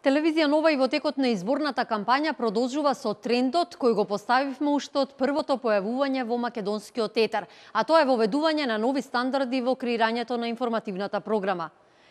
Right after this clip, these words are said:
Исто како и светските информативни мрежи C N N и Fox, и Телевизија Нова воведува мобилно студио, кое од блиску ќе ги следи активностите на најголемите политички партии во текот на кампањата.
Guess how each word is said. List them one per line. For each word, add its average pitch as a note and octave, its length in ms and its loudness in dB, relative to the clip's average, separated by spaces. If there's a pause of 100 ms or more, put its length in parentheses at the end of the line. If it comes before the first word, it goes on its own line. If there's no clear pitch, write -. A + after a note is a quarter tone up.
(140)
Исто D#4 260 2
како D4 200 0
и C4 40 0
светските C#4+ 480 -2
информативни C4+ 640 0
мрежи B3+ 340 0
C C4 240 -2
N C4+ 160 -2
N C4 80 0
и B3+ 60 -2
Fox, - 400 -4 (260)
и D4 80 -2
Телевизија A#3 560 0
Нова A#3 240 -2
воведува A3+ 560 -2
мобилно A3+ 640 -4
студио, F3+ 500 -4 (240)
кое C#4+ 240 6
од A#3 80 2
блиску C4+ 400 -2
ќе A#3 160 -2
ги G#3 80 -4
следи A#3+ 320 0
активностите A3 680 -4
на A#3+ 100 -4
најголемите A3 580 -4
политички G3+ 580 -6
партии G#3+ 380 -4
во A3 140 -4
текот F#3+ 320 -6
на F#3+ 80 -12
кампањата. F#3+ 640 -6